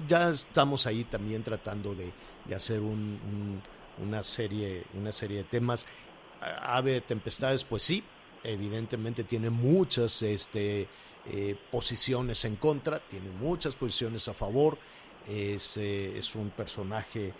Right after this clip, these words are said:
este, polémico, pero es un personaje además que sabe muchísimas cosas, queda claro. Entonces, pues, fue ahí un desayuno muy,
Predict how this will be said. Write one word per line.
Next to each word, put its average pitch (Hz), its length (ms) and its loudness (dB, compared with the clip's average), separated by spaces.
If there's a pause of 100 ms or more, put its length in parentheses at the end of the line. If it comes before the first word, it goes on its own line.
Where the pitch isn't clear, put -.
(260)
este, 101 280 -4
polémico, 147 760 0
pero 90 140 -2
es - 140 0
un 120 80 -2
personaje 87 640 -4
además 90 540 -2
que 113 300 -4 (380)
sabe 101 540 0 (680)
muchísimas 87 580 2
cosas, - 800 2 (580)
queda 85 220 -10
claro. 98 260 -8 (640)
Entonces, 98 320 -4
pues, 95 180 -2
fue 107 200 2
ahí 104 180 0
un 104 160 -2
desayuno 98 540 -4
muy, 95 280 -8